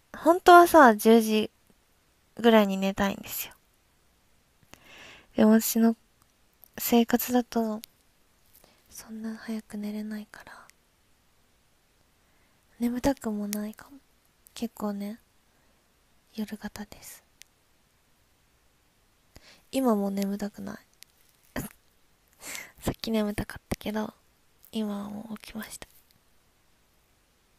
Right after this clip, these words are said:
配信はほぼパジャマになる。え、でもそんな時期もありました。なんか、健康に気を使った時は、十一時ぐらいから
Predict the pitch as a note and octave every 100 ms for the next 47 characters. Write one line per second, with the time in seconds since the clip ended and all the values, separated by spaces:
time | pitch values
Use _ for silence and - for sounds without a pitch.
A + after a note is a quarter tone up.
0 | _ _ _ _ _ _ _ _ _ _
1 | _ _ - - - - D4 D#4 E4+ E4
2 | E4 D4+ C4 C4+ B3+ A3+ G#3 G3+ G3+ -
3 | - B3 C4+ B3+ D4 D#4 D#4+ D#4 D#4 A#3+
4 | G3+ F#3+ G3 G#3 - - G#3 G#3 - -
5 | - - _ _ - _ _ _ - A3+
6 | G#3+ A3 G#3+ A3 A3 A#3 A#3 - A3+ -
7 | A3 - - G#3 G#3 A3 _ _ _ _
8 | _ _ _ _ _ _ _ _ _ _
9 | _ _ _ _ _ _ _ _ _ _
10 | - G#3+ G#3 - A3 G#3+ A3 G#3 - G3+
11 | G3+